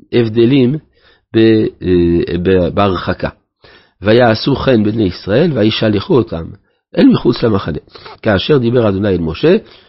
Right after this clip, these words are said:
כן עשו בני ישראל." עכשיו יש לנו כיוון הפוך.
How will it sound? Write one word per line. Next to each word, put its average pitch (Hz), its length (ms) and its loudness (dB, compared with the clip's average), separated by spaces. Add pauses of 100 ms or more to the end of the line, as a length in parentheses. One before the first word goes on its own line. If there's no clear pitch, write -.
(400)
כן 190 180 4 (120)
עשו 127 580 0 (440)
בני 113 180 4
ישראל." - 460 -4 (800)
עכשיו 180 260 2
יש 135 140 0
לנו 170 420 2
כיוון 147 320 0
הפוך. - 380 -8